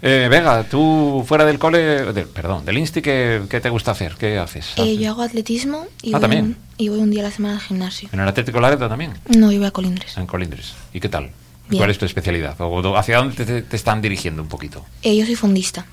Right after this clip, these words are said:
Speaker 1: De fondo. A cross, ahí todo el día, ¿no?
Speaker 2: Sí.
Speaker 1: <laughs> ¿Y algún día a los diez kilómetros de Laredo, pues, es-, esperas llegar, ¿no? ¿Eh?
Speaker 2: Sí.
Speaker 1: Bueno, me has dicho que haces atletismo y me he quedado con eso. ¿Y qué más has, has dicho?
Speaker 2: Eh, voy una vez a la semana al gimnasio.
Speaker 1: Ujú.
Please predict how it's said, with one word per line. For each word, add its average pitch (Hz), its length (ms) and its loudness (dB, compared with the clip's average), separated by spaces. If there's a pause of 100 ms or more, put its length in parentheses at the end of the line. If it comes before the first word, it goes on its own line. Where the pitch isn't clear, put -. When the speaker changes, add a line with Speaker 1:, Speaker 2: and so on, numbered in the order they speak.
(100)
Speaker 1:
De - 40 -14
fondo. 82 260 -6 (420)
A - 80 -12
cross, - 320 -2
ahí 87 140 -6
todo 82 180 -8
el 76 60 -8
día, 73 180 -12
¿no? 117 240 -8 (180)
Speaker 2:
Sí. - 220 -2 (260)
Speaker 1:
<laughs> - 220 -20
¿Y 90 180 0
algún 87 240 0
día 123 480 2
a 95 40 -2
los 92 200 -4
diez 101 180 -2
kilómetros 92 360 -4
de 92 80 -2
Laredo, 107 460 -2
pues, 80 260 -8
es-, 76 140 -10 (220)
esperas 104 300 0
llegar, 76 260 -4
¿no? 139 120 -2
¿Eh? 185 160 -8
Speaker 2:
Sí. 156 320 -6 (1080)
Speaker 1:
Bueno, 101 160 -4 (420)
me 113 100 0
has 127 100 0
dicho 135 140 -2
que 135 60 -2
haces 135 180 0
atletismo 127 380 -2
y 104 60 -2
me 101 80 -4
he 98 40 -4
quedado 95 160 0
con 87 100 -6
eso. 78 260 -8
¿Y 80 80 -8
qué - 80 -6
más 120 220 -4
has, 98 160 -6
has 98 160 -6
dicho? 120 200 -6 (520)
Speaker 2:
Eh, 233 180 8
voy 226 120 6
una 247 180 8
vez 233 100 2
a 240 40 -6
la 233 60 -4
semana 220 220 4
al 233 60 0
gimnasio. 190 420 0 (220)
Speaker 1:
Ujú. 104 100 -4